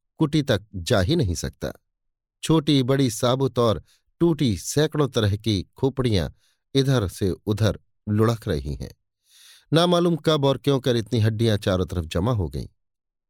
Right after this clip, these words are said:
इस आबादी से निकले हुए दोनों आदमी इसी टीले की तरफ जा रहे हैं। कोई साधारण आदमी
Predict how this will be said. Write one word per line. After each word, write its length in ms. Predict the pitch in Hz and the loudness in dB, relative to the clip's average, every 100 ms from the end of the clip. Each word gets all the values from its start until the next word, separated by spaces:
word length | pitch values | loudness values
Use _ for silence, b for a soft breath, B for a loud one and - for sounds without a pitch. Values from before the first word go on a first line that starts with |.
| _ | _
इस 160 | 143 143 | 0 2
आबादी 380 | 123 127 139 143 | 2 2 0 0
से 120 | 131 | 0
निकले 300 | 117 131 131 | 0 2 2
हुए 200 | 113 117 | 2 0
दोनों 380 | 104 104 98 101 | 0 2 2 2
आदमी 360 | 120 117 120 B B B | 0 0 -2 B B B
इसी 220 | 160 143 170 | -2 2 2
टीले 320 | 175 180 180 | 2 2 0
की 80 | 143 | 0
तरफ 260 | 87 78 | -2 -2
जा 160 | - 67 | -4 -4
रहे 240 | 65 73 | -4 -6
हैं। 220 | 78 - _ _ _ _ _ _ _ - | -8 -12 _ _ _ _ _ _ _ 0
कोई 140 | 120 | 0
साधारण 520 | - 123 120 123 117 | 2 0 2 0 2
आदमी 420 | 110 117 120 120 | 2 0 0 -2